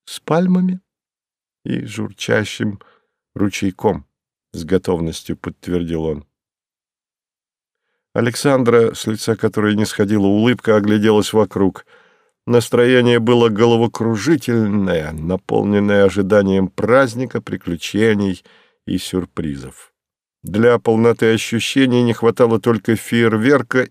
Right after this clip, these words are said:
и карнавала. Впрочем, люди в карнавальных костюмах, похоже, уже собираются. Она заметила старушку, руки, шея, лоб и щёки, которые были покрыты затейливой,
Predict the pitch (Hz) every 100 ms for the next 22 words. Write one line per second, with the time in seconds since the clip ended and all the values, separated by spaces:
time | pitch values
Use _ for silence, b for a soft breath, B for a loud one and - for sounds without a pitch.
0 | - 98 - 117 110 113 117 98 92 78
1 | 82 - _ _ _ _ _ _ _ _
2 | _ _ _ _ _ _ 135 120 123 120
3 | 123 117 110 107 107 110 113 107 - 113
4 | - - 120 120 - _ _ _ _ _
5 | _ _ 104 98 - 110 104 107 101 104
6 | - 104 107 104 95 90 82 - - 95
7 | - _ _ _ _ _ _ _ _ _
8 | _ _ - B B 104 113 117 110 113
9 | 120 120 123 117 110 127 123 135 - 120
10 | 110 123 110 113 - 120 117 113 117 104
11 | 110 - - 120 120 98 110 113 110 107
12 | 110 110 92 107 - 113 113 104 110 107
13 | 143 139 127 120 120 110